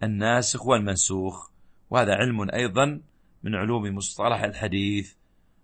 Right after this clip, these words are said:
وله أيضًا مؤلفاته التي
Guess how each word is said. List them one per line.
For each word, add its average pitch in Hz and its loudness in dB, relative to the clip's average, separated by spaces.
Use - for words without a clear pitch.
وله 120 4
أيضًا 110 0
مؤلفاته 101 2
التي 98 -2